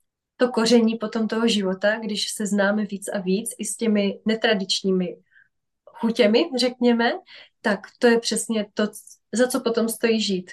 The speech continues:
Když už se známe víc a víc, tak to je vlastně ta esence toho života, pro-, protože pak, když už to žijeme, tak jsme lehčí, je nám lépe víc ve světě a opravdu víc a víc tvoříme. Zase se navazujeme na tu tvořitelskou linku,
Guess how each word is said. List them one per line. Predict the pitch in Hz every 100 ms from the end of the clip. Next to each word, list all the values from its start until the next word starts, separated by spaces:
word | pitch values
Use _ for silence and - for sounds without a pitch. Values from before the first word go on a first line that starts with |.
| -
Když | 208 - -
už | 208 - - -
se | 220
známe | 214 214 208 185
víc | 208 - 196
a |
víc, | 180 196 254 - - - _
tak | 233 233 - _ _ _
to | 240
je | 208
vlastně | 196 202 208 190
ta | 175
esence | 202 214 208 196
toho | 202 233
života, | 254 226 190 -
pro-, | 185 185 _
protože | 214 208 226 202 185 - -
pak, | 240
když | 226 226
už | 220
to | 226 196
žijeme, | 208 220 185 185 - - _
tak | 220 214 - -
jsme | - 208
lehčí, | 220 226 - 220 220 226
je |
nám | 214 202 196 - -
lépe | 226 240 240 202 -
víc | 185 -
ve | 180 185
světě | - 202 - 277 - - -
a | -
opravdu | 233 247 208
víc | 220 240 220
a |
víc | 220 -
tvoříme. | - 196 196 170 170
Zase | 190 208
se | 220
navazujeme | 208 196 196 196 202 202 196 196 - -
na | 214
tu | 214
tvořitelskou | 196 196 208 - 190 190 - 196
linku, | 185 185 180 160